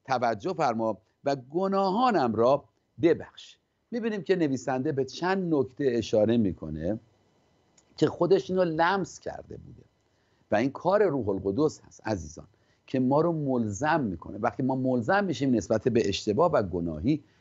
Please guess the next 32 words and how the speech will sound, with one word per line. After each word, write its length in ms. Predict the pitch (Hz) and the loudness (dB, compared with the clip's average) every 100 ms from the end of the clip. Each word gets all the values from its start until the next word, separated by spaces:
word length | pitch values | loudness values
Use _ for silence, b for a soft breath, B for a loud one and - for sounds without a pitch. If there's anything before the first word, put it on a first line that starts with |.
| b - | b 2
بلافاصله 840 | 247 262 - 127 101 139 117 120 _ _ _ _ _ _ | 4 4 2 -2 -2 -2 -2 -4 _ _ _ _ _ _
از 200 | 123 - | -4 -2
خداوند 420 | 143 131 160 180 | 0 0 0 0
دست 220 | 117 - | -2 -4
یاری 320 | 85 80 73 76 | -8 -6 -6 -8
رو 80 | |
بخوام 300 | 69 73 78 | -10 -12 -8
که 100 | 82 | -8
خداوند 380 | 113 107 120 123 | -4 0 2 2
ما 160 | 110 117 | 2 2
رو 80 | 127 | 2
ببخش. 480 | 104 156 127 - - B B - | 4 2 2 -8 -20 B B -2
وقتی 220 | 143 - | -2 0
ما 100 | 180 | 0
ملزم 580 | 185 175 170 147 202 226 | 0 0 0 0 0 0
می‌شیم 440 | 185 131 135 120 B _ | 0 -2 -2 -2 B _
که 100 | 160 | -4
توی 220 | 147 180 | -2 -2
مشکلی 540 | 190 156 139 - 196 139 | 0 0 0 2 2 2
هستیم 360 | 104 - 92 95 | -2 -6 -6 0
و 80 | |
نمی‌توانیم 760 | 117 123 139 175 - 101 87 85 | 2 4 4 0 -2 -2 -2 -2
این 160 | 87 78 b b b 104 | -4 -6 b b b 0
مشکل 340 | 101 - 101 | 0 2 2
رو 80 | 98 | 2
خودمون 460 | - 190 202 123 | 2 2 4 2
حل 200 | 80 76 | -2 -10
کنیم، 460 | 73 80 87 117 117 b | -14 -10 -6 -6 -8 b
این 120 | 127 127 | -2 0
رو 80 | |
بدونیم 440 | 139 143 139 104 82 | 2 0 0 -2 -2
که 180 | 87 | -4